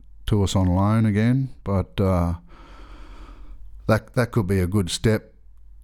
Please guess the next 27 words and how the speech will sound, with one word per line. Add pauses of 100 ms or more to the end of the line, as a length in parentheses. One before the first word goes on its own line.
(140)
uh,
in
the,
in
the
campaign,
but,
you
know,
the
on-,
only
th-,
right
thing
to
do
is,
is
have
these
artefacts
returned
back
home
to
the,